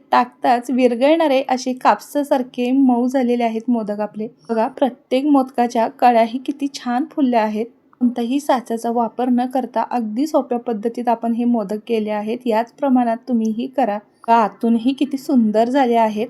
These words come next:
मस्त सारणही फुललं आहे. सारण परफेक्ट असल्यामुळे अजिबात पाणी वगैरे सुटत नाही सारणाला. बघता क्षणी खाऊशे वाटणारे मऊ लुसलुशीत, तोंडामध्ये अगदी विरघळणारे हे मोदक आपले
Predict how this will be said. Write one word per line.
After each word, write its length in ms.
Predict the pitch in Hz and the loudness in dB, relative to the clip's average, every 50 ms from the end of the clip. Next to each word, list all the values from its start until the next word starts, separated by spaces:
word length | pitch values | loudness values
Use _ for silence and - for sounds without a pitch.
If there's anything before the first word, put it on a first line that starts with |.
| 254 - | -4 -2
मस्त 340 | 240 233 226 - _ - 311 | -2 -2 -2 -4 _ -6 -4
सारणही 640 | 330 - 302 240 214 208 214 233 247 240 302 339 349 349 | 2 4 4 4 6 4 2 2 0 0 0 -2 -2 -2
फुललं 280 | - 320 269 233 233 233 | 0 0 0 2 2 2
आहे. 280 | 220 214 214 214 262 - - _ - - - _ _ _ - | 2 2 0 -2 -4 -6 -8 _ -20 -20 -20 _ _ _ -6
सारण 340 | - 302 247 214 208 233 247 | -4 -2 0 0 0 -2 -2
परफेक्ट 500 | 254 277 269 254 233 - 262 262 262 269 | 0 -2 -2 -2 -2 -4 -6 -2 -2 -2
असल्यामुळे 460 | 277 277 277 - 294 285 277 277 254 | -2 -2 -2 -2 0 2 2 2 2
अजिबात 540 | 254 247 233 185 185 - 220 214 - 247 262 254 - | 2 0 0 -2 -4 -6 -4 0 0 0 0 0 -2
पाणी 240 | 294 262 247 247 240 | -2 0 2 2 2
वगैरे 260 | 240 240 233 233 247 | 2 0 0 -2 -4
सुटत 280 | 247 - 254 247 - - - | -4 -6 -6 -6 -6 -6 -4
नाही 220 | 233 226 226 233 233 | -4 -4 -2 -4 -2
सारणाला. 500 | - 262 240 208 208 202 202 202 208 208 - _ _ _ _ - | 0 0 0 0 0 -4 -6 -6 -8 -8 -10 _ _ _ _ -6
बघता 500 | 240 254 254 - _ - - 262 262 330 | -6 -6 -6 -8 _ -8 -4 -2 -2 -2
क्षणी 360 | 349 - 320 285 247 240 254 254 - | 0 0 0 0 2 0 -2 -2 0
खाऊशे 360 | 277 247 240 254 247 - 277 | 0 0 0 0 -2 -2 0
वाटणारे 640 | 262 262 247 240 254 - 240 233 226 226 220 220 247 | 0 0 -2 -4 -4 -4 -2 -2 -2 -2 -2 -2 0
मऊ 340 | 247 240 240 233 233 262 294 | 0 2 2 2 0 0 0
लुसलुशीत, 680 | 320 294 262 - - - 247 240 233 - - 233 - | 0 -2 -2 -6 -8 -6 -6 -6 -6 -4 -6 -6 -6
तोंडामध्ये 760 | - - 285 247 226 220 220 233 240 262 285 240 214 233 240 | -4 -2 0 0 2 2 2 2 2 2 0 0 0 -2 -2
अगदी 440 | - - - 233 214 202 208 247 262 | -2 -2 -4 -4 -4 -4 -4 -2 -2
विरघळणारे 640 | 269 277 247 226 214 226 233 247 247 233 233 233 | 0 0 0 0 0 -2 0 0 0 0 0 -2
हे 260 | 233 233 240 233 233 262 | -2 -4 -4 -4 -2 0
मोदक 340 | 285 294 254 220 233 233 | 0 0 0 0 -2 -2
आपले 260 | 233 220 - 220 226 | -2 -2 -2 -4 -6